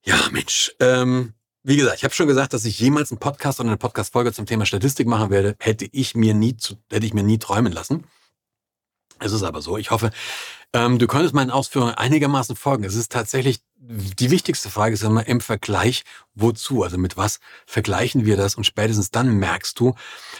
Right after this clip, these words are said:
dass wir sehr, sehr viele Zahlen anders benutzen sollten. Warum ist es wichtig? Nochmal, wenn die Basis, auf, aufgrund derer du deine Entscheidung triffst, wenn die scheiße ist, ist die Entscheidung wahrscheinlich auch scheiße. Entschuldigung, wenn ich das landwirtschaftlich ausdrücke, aber das trifft's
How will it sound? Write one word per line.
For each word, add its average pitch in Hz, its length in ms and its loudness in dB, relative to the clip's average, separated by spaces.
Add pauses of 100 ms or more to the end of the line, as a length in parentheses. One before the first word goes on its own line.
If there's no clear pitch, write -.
(100)
dass - 320 -2
wir 107 300 4
sehr, 107 200 4
sehr 110 160 0
viele 101 280 -4
Zahlen 92 480 -2
anders 95 420 0
benutzen 113 380 -2
sollten. - 280 -10
Warum 110 340 4
ist 165 100 2
es 156 140 -6
wichtig? 160 440 2
Nochmal, 120 480 -2 (380)
wenn 120 160 2
die 135 100 4
Basis, 156 400 0
auf, 139 260 -2
aufgrund 117 440 0
derer 127 200 4
du 117 120 -2
deine 110 180 2
Entscheidung 101 380 0
triffst, - 280 2
wenn 107 120 -2
die 117 140 2
scheiße 110 380 2
ist, 185 200 4
ist - 160 0
die 147 160 2 (220)
Entscheidung 123 420 0
wahrscheinlich 113 320 0
auch 95 100 -10
scheiße. - 300 -8
Entschuldigung, 151 320 2
wenn 135 60 2
ich 113 80 -4
das 107 120 -10
landwirtschaftlich 110 540 -4
ausdrücke, 104 420 -4
aber 90 140 -4
das 87 200 -10
trifft's - 360 -18